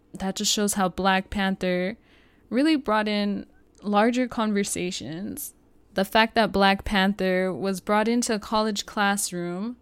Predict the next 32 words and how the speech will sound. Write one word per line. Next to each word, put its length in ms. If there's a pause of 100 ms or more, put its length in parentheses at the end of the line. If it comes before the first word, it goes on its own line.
(240)
not 300
even 460
a 80
few 240
months 440
after 360
its 200
release 460
date 520
shows 320
that 180
it's 200
just 220
more 260
than 200
a 180
pop 340
culture 360
phenomenon, 840 (460)
but 380 (1160)
it's 160
a 40
piece 280
of 120
media 360
that 240
brings 300
larger 340
conversations 880
about 640 (460)
the 760 (200)
pain 760